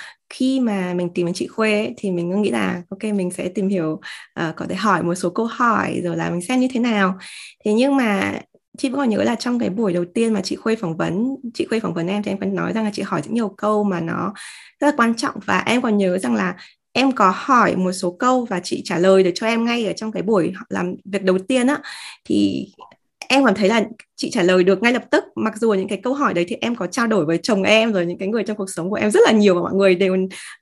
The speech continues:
đưa ra rất nhiều cái ý kiến. Thế nhưng mà không có một cái ý kiến là nó thực sự là nó sắc ấy, để mình thấy là, à, đúng, cái này chỉ là một, một thôi chứ không có hai nữa. Đó, thì em mới biết rằng là, à, ok, tức là cái người này, ờ,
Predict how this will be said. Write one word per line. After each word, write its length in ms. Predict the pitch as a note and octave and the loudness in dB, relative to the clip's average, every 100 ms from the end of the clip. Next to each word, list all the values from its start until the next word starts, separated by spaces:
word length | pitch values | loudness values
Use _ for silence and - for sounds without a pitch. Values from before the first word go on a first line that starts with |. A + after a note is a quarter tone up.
| - | 4
đưa 180 | C#4+ | 6
ra 140 | C#4+ C#4 | 6 6
rất 120 | F#4 | 4
nhiều 200 | G4 B3 | 4 4
cái 160 | F#3+ G#3+ | 2 -4
ý 60 | G#3 | -2
kiến. 300 | G#3+ G3 B3+ D4+ - - | 0 2 0 -4 -14 -10
Thế 60 | A3+ | -4
nhưng 140 | C4 | 0
mà 60 | D#4 | 0
không 260 | - E4 C4+ | 0 -4 -2
có 80 | |
một 100 | B3 C#4+ | -2 -2
cái 100 | - | -6
ý 140 | G3+ | -4
kiến 160 | G3+ G#3+ | -2 -2
là 80 | C4 | -2
nó 280 | F#3+ F3+ G3+ _ - | -4 -4 -8 _ -2
thực 180 | F#4 | -2
sự 160 | - - | 0 0
là 140 | F#3+ F3+ | 2 0
nó 180 | F3 F#3 | 0 -2
sắc 380 | - - A#4+ - | -6 -6 -6 -4
ấy, 160 | A4+ - _ - | -4 -6 _ -4
để 80 | |
mình 160 | F#3 F#3 | -2 0
thấy 120 | G#3 | 2
là, 80 | B3+ | 2
à, 400 | - B3 G#3+ G3 - | 4 6 6 2 2
đúng, 260 | A#3+ B3+ B4 - | 6 6 6 2
cái 80 | |
này 160 | C#4+ B3+ | 2 0
chỉ 100 | B3+ - | -2 -6
là 180 | F3+ F3 | -4 -4
một, 320 | G#3 G#3+ - _ _ - | -4 -4 -4 _ _ -4
một 240 | G#3+ A3+ A3 | 2 2 2
thôi 100 | C4 | 0
chứ 100 | E4+ E4+ | 0 0
không 140 | C#4+ | 2
có 100 | G#3+ | 2
hai 320 | C#4+ B3 A3+ | 4 2 2
nữa. 260 | A3 - F#4+ - _ - - _ - | -2 -6 -8 -12 _ -20 -20 _ -10
Đó, 80 | G#2+ | -6
thì 60 | |
em 120 | - A#3 | -4 -4
mới 100 | G3+ | -2
biết 180 | C#4 | -2
rằng 120 | D4+ G3 | -2 -4
là, 60 | |
à, 220 | - G3+ | -4 -2
ok, 260 | G3+ G3+ A#3 A3+ - - | -2 -2 -2 -2 -6 -14
tức 100 | - | -4
là 260 | B3+ G#3+ F#3+ F#3+ _ | 2 4 2 -2 _
cái 100 | - | -4
người 220 | A3 C4 A3 | 0 2 2
này, 340 | G3 F#3+ F#3+ _ _ | 2 0 -2 _ _
ờ, 80 | - | -10